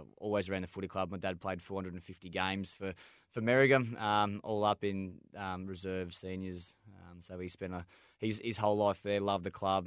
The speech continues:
he's a life member, and then we, uh, yeah, we moved to Rochester and got to meet David Williams, played for Melbourne. He coached Rochester for a long time, and he had a big influence on, on my career as a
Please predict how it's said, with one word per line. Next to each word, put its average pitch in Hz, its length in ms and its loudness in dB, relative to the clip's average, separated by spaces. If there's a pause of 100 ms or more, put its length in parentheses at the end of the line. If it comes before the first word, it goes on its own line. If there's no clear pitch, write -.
(160)
he's 95 160 -8
a 95 60 -6
life 92 260 0
member, 95 320 0 (140)
and 92 120 -12
then 90 160 -8
we, 90 280 -6
uh, 90 160 -4
yeah, 95 160 -6 (160)
we 107 100 -4
moved 101 220 -2
to 98 60 -8
Rochester 107 580 0
and 95 160 -2 (460)
got 123 140 2
to 120 80 -2
meet 120 280 4
David 117 300 8
Williams, 131 440 4
played 113 240 0
for 107 80 -10
Melbourne. 113 360 4
He 113 80 0
coached 107 300 -2
Rochester 104 460 -6
for 95 340 -6
a 98 60 -6
long 101 240 -2
time, 98 360 -4
and 92 260 -4
he 101 120 -6
had 98 100 -2
a 87 40 -8
big 95 160 -4
influence 92 380 -8
on, 92 320 -10
on 92 160 -12
my 92 180 -6
career 92 460 -6
as 92 140 -8
a 87 180 -6